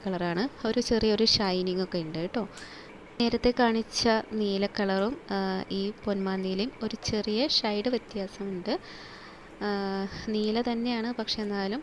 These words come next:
രണ്ടിനും ചെറിയ ഒരു ഷെയ്ഡ് വ്യത്യാസമുണ്ട്. അടുത്തത് കാണുന്നത് ബ്ലാക്ക്, വീഡിയോയിൽ ഒരു ബ്ലാക്ക് കളറായി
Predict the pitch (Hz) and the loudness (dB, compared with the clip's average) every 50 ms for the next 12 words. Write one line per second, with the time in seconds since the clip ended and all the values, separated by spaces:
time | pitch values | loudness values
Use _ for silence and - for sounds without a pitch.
0 | - - - 214 208 202 196 196 214 254 - - 226 202 196 220 254 339 - - | -6 -8 -6 -4 -2 -2 -2 -2 -2 -2 -4 -4 -4 -4 -2 -4 -4 -6 -6 -10
1 | - - 190 190 202 - - 196 190 196 196 190 233 - - - - - - - | -6 -4 -4 -2 -2 -2 -2 -2 -4 -4 -4 -4 -4 -6 -6 -8 -14 -16 -16 -16
2 | - - - 190 - - 190 185 - 190 185 180 - - - - - - - 240 | -14 -10 -10 -8 -6 -6 -6 -4 -4 -6 -6 -6 -8 -8 -10 -12 -10 -6 -2 -2
3 | 240 240 240 254 254 262 277 - 254 226 208 196 190 196 190 190 - 240 330 - | 0 0 2 2 2 2 2 0 0 0 0 0 0 -2 -2 -2 -2 -4 -4 -4
4 | - - - - - - 185 180 190 196 196 196 - - - 202 - 214 202 196 | -10 -16 -16 -16 -14 -10 -6 -2 -2 0 -2 -2 -4 -4 -4 -4 -2 -2 0 2
5 | 208 196 196 196 208 247 277 269 - 233 214 202 202 196 196 190 - 208 202 202 | 2 4 4 4 6 4 4 4 4 2 4 6 6 6 6 6 4 4 4 4
6 | 202 208 208 220 | 4 4 4 4